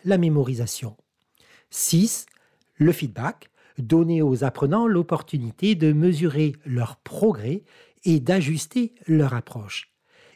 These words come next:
Et sept, réactiver et ancrer les connaissances pour garantir la rétention à long terme. Si vous souhaitez approfondir ces éléments,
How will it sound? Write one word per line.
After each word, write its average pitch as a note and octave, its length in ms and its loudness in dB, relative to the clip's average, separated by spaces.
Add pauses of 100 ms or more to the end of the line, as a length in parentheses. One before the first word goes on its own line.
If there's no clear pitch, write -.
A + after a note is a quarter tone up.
(100)
Et G3+ 100 4
sept, - 560 -4 (320)
réactiver C#3 880 -2 (120)
et D#3 140 4
ancrer F3+ 440 -2
les G#2 100 -10
connaissances G3 720 -2
pour C3+ 240 -2
garantir D3+ 600 -2 (320)
la F#3 120 4
rétention E3+ 720 -2 (340)
à G#3+ 140 0
long C3+ 220 -4
terme. - 280 -20 (500)
Si - 180 2
vous G3+ 140 0
souhaitez A#3 540 0
approfondir F3 680 0
ces C3 280 0
éléments, C3 500 0